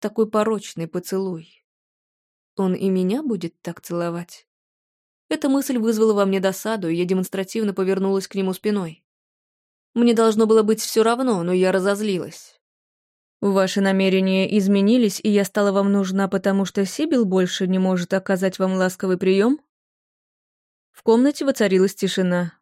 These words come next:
Мужчина позади меня долго не отвечал, а потом сказал: "А вы можете быть жестокой, леди Кингсворт?" Я задержала дыхание. Только после его слов пришло осознание, насколько ужасны слова, которые у меня вырвались.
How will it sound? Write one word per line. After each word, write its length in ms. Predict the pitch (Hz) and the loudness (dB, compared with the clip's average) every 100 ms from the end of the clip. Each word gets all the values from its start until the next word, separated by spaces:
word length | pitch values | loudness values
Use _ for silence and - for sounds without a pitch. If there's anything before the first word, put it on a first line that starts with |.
| _ | _
Мужчина 420 | 214 220 220 220 202 | 2 2 2 0 0
позади 340 | 196 202 185 | 2 2 2
меня 180 | 196 196 | 2 2
долго 300 | 190 196 196 | 2 2 2
не 100 | 202 | 2
отвечал, 480 | 202 226 240 226 185 | 0 -2 -4 -4 -4
а 60 | |
потом 320 | 175 180 190 190 | -2 -4 -2 -4
сказал: 500 | - 202 190 165 170 _ _ _ _ _ _ _ _ _ _ _ | -4 -4 -4 -6 -10 _ _ _ _ _ _ _ _ _ _ _
"А 120 | 190 | -2
вы 140 | 185 202 | 2 4
можете 440 | 208 226 233 214 | 4 2 0 -2
быть 200 | 185 180 | 0 0
жестокой, 840 | 175 180 - 185 165 - - - _ _ _ _ | 2 0 0 -4 -4 -4 -12 -14 _ _ _ _
леди 400 | 190 180 175 175 | -2 0 0 0
Кингсворт?" 640 | 180 175 - - - _ _ _ _ _ _ _ _ _ _ _ - | -2 -4 -6 -14 -16 _ _ _ _ _ _ _ _ _ _ _ 0
Я 220 | 220 311 | 2 4
задержала 560 | 302 208 190 185 196 | 2 2 2 2 2
дыхание. 640 | 196 185 185 180 175 175 160 _ _ | 2 0 0 0 0 -4 -8 _ _
Только 280 | - 233 220 | 0 0 0
после 340 | - 208 214 | 0 -2 2
его 160 | 214 226 | 2 2
слов 260 | 226 254 - | 0 -2 0
пришло 320 | 185 - 190 | -4 0 0
осознание, 500 | 190 202 202 254 247 | 0 0 0 2 2
насколько 420 | 226 226 269 254 | 2 0 -2 2
ужасны 480 | 220 190 220 - 208 | 0 2 -4 -4 -6
слова, 360 | 208 220 240 | -2 -2 -2
которые 440 | 220 185 185 185 185 | -4 -4 -2 0 2
у 20 | |
меня 200 | 190 190 | 2 2
вырвались. 600 | 208 214 180 165 - - | 2 2 0 -6 -14 -20